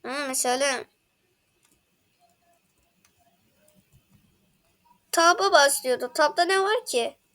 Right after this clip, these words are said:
He, çanta. Tarif.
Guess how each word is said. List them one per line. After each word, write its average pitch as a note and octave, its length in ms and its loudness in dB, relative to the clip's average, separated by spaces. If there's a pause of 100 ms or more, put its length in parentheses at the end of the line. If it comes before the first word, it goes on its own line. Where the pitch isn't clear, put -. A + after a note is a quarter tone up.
(1500)
He, F#4+ 280 0
çanta. E4+ 960 2 (1500)
Tarif. C#4 720 -2